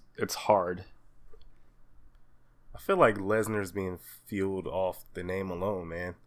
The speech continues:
Speaker 2: Like, I mean
Speaker 1: Well, that's a hundred percent what it is. It's like he knows that he has options.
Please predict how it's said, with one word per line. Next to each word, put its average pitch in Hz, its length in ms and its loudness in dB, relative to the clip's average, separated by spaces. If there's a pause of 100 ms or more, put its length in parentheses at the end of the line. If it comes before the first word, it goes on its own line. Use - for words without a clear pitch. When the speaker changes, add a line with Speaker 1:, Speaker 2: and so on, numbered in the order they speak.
(200)
Speaker 2:
Like, 104 280 -2
I 101 80 -2
mean 123 380 -2 (420)
Speaker 1:
Well, 151 120 12
that's 147 120 12
a 139 80 8
hundred 135 220 10
percent 101 320 8
what 101 180 12
it 95 160 4
is. 98 260 6 (200)
It's 95 100 -2
like 98 200 4
he 110 200 2
knows 101 420 8
that 92 220 4
he 101 180 0
has 95 160 6
options. 95 640 4